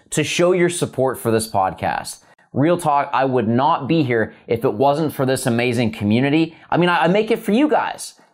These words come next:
It's the truth. And these topics are what you have shared with me as stumbling blocks, as struggles that you faced in pharmacy school,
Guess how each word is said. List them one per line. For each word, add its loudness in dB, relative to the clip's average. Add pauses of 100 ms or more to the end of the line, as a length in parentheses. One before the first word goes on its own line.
(160)
It's 0
the -2
truth. -4 (240)
And 0
these 0
topics -2
are 4
what 0
you 2
have 0
shared 0
with -2
me -4 (280)
as 0
stumbling 0
blocks, -2
as 0
struggles -2 (220)
that 2
you 4
faced -2 (240)
in 0
pharmacy 0
school, 2